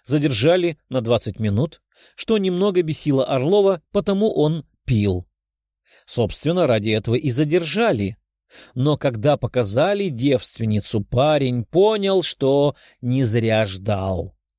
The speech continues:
Всё его нутро запылало от красоты идеального тела молодой блондинки в голубом платье.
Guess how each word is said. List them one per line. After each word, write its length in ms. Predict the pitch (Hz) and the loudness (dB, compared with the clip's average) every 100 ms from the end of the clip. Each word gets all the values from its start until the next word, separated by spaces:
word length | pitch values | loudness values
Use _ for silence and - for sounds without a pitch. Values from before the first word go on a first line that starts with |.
| _ _ _ _ | _ _ _ _
Всё 260 | - 135 | -4 0
его 240 | 120 107 113 | 2 2 0
нутро 460 | 110 - 127 165 - _ _ - | 0 0 -2 -2 -6 _ _ -2
запылало 500 | 127 170 175 185 175 | -2 2 2 2 2
от 220 | 135 - | -2 -4
красоты 560 | - 127 - 113 - - | -2 -2 0 -4 -4 -6
идеального 600 | 123 113 107 107 104 98 | -2 2 2 2 0 -2
тела 440 | - 127 165 143 | -2 0 2 2
молодой 360 | 110 107 107 113 | 0 0 0 0
блондинки 640 | 107 107 104 120 175 - | 0 0 0 0 -2 -2
в 100 | 160 | -4
голубом 460 | 110 113 110 117 110 | -2 0 0 0 -2
платье. 680 | 107 117 95 - 104 101 | -2 -2 -2 -4 -4 -4